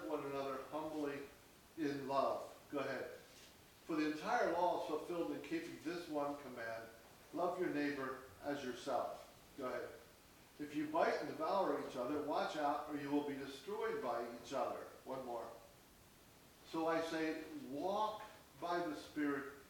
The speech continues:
you will not gratify the desires of the flesh. One more.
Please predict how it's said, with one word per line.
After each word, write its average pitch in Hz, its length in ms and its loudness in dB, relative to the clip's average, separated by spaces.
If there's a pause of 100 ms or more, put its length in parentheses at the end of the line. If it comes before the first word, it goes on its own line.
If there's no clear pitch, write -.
(140)
you 147 120 6
will 143 200 6
not 160 420 0
gratify 147 560 0
the 123 320 -6
desires 151 500 2
of 120 80 -6
the 120 180 -6
flesh. 135 400 0 (420)
One 147 260 2
more. 123 180 2